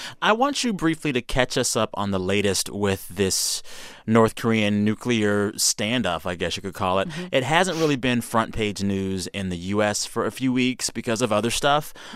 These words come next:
Speaker 1: But,
Speaker 2: <laughs>
Speaker 1: like, I feel like the last we checked in on this, uh, there was an escalating war of words
Speaker 2: Mm-hmm.
Speaker 1: between North Korea's leader and our own. Uh, North Korea was, mm, kind of successful in launching some bombs, but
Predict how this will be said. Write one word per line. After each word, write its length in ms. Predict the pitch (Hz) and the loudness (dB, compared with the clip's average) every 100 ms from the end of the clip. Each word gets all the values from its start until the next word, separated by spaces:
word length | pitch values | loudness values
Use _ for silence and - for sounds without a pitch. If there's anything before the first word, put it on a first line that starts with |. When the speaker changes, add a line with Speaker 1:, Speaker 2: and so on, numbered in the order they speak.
| 156 - | -8 2
Speaker 1:
But, 240 | 156 220 | 2 4
Speaker 2:
<laughs> 40 | 156 | 2
Speaker 1:
like, 120 | 156 - - - | 0 -4 -6 -2
I 80 | 147 | -2
feel 160 | 208 | 0
like 140 | 185 170 | 0 0
the 80 | 117 | 0
last 320 | 135 151 - | 2 2 0
we 100 | 147 | -6
checked 300 | - 143 - | -2 -2 0
in 100 | 160 | 0
on 180 | 160 160 | 0 0
this, 440 | 156 151 151 - - - - 123 | 0 0 0 -4 -8 -14 -6 0
uh, 360 | 120 117 113 | 2 2 0
there 180 | 113 127 | 0 0
was 80 | 117 | 0
an 60 | 120 | -2
escalating 440 | 127 - 131 123 | -2 -2 -2 -2
war 260 | 107 110 113 | 0 2 2
of 140 | 107 | 0
words 540 | 101 104 92 92 123 - | 0 2 2 0 -2 -4
Speaker 2:
Mm-hmm. 100 | 165 | -2
Speaker 1:
between 300 | 85 110 98 | -4 -2 0
North 180 | 98 - | -2 -2
Korea's 340 | 107 117 110 | -2 0 0
leader 240 | 117 117 | 0 0
and 180 | 110 101 | 0 0
our 160 | 98 110 | 0 0
own. 480 | 95 90 82 95 127 - - - | 0 -2 -2 -2 -2 -4 -14 -2
Uh, 380 | 107 101 98 92 | 2 4 2 0
North 260 | 107 107 - | 0 -2 -2
Korea 360 | 110 113 110 104 | -2 0 2 2
was, 600 | 104 101 98 95 - - - | 2 0 0 -2 -4 -4 -6
mm, 340 | 101 104 92 - | -4 -4 -4 -10
kind 300 | - 123 139 | -2 0 2
of 100 | 135 | 0
successful 680 | - 127 - 131 127 143 135 | -2 -4 0 0 0 -2 -4
in 120 | 117 | -2
launching 340 | 110 120 127 120 | 0 0 -2 -4
some 180 | 107 | -4
bombs, 500 | 98 107 113 127 143 | -2 0 0 -2 -4
but 200 | - 127 | -4 -6